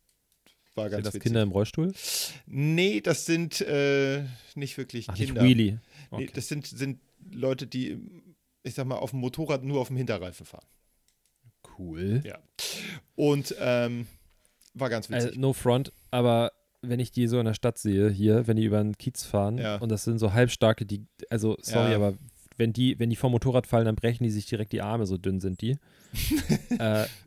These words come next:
Speaker 2: äh, das sind irgendwelche Halbstarken, die entweder, wenn die noch nicht volljährig sind, mit ihrer hundertfünfundzwanziger hier langfahren und dann hast du so den einen achtzehnjährigen in der Gruppe, der schon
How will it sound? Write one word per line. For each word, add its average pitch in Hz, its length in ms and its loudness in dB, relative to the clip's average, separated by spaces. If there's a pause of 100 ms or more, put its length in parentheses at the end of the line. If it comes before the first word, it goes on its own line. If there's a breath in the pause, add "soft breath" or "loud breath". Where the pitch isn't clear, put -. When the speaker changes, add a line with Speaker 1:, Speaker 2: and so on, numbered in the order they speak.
(360)
Speaker 2:
äh, 101 200 -6
das 123 180 0
sind 135 120 4
irgendwelche 131 340 2
Halbstarken, 113 560 2
die 110 160 -4
entweder, 120 320 -2 (120)
wenn 110 180 -4
die 120 60 0
noch 117 120 2
nicht 113 140 -2
volljährig 135 380 2
sind, 127 140 0
mit 120 80 -2
ihrer 110 200 4
hundertfünfundzwanziger 117 840 2
hier 104 140 2
langfahren 107 460 0
und 113 80 -2
dann 104 120 0
hast 120 160 -2
du 113 60 -8
so 110 140 0
den 107 180 -6
einen 120 460 -2 (340)
achtzehnjährigen 113 560 -2
in 104 60 -2
der 104 80 0
Gruppe, 113 260 -4
der 110 140 2
schon 110 300 -2